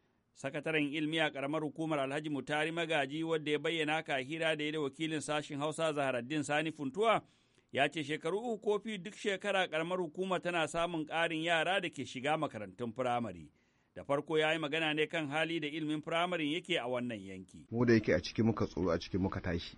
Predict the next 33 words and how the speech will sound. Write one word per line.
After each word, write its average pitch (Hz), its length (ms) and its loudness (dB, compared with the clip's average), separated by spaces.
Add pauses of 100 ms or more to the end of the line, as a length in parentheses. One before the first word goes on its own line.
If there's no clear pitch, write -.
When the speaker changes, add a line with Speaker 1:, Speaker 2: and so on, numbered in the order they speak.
(280)
Speaker 2:
Mun 101 180 6
ga 101 120 4
juyi-juyi 98 580 4
kala-kala, 95 580 0
mun 95 140 0
ga 85 160 -2
abubuwa 92 320 2
kala-kala. 80 540 -2 (260)
Amma 98 200 0
zahirin 101 380 2
gaskiya 98 520 2 (260)
yanzu 98 340 4
an 113 160 4
fi - 100 -8
samun 113 440 4
ingancin 101 600 2
abubuwa 95 520 4
fiye 87 200 2
da 82 100 0
da. 82 160 -2 (400)
Da 98 220 6
akan 101 360 4
yi 101 200 6
sai 110 140 2
ya 101 100 8
rika 98 200 2
nuna 98 260 4
sai 101 180 2
mai 98 160 4
uwa 101 280 4
a 101 60 0
gindin 92 300 0
murhu 101 360 2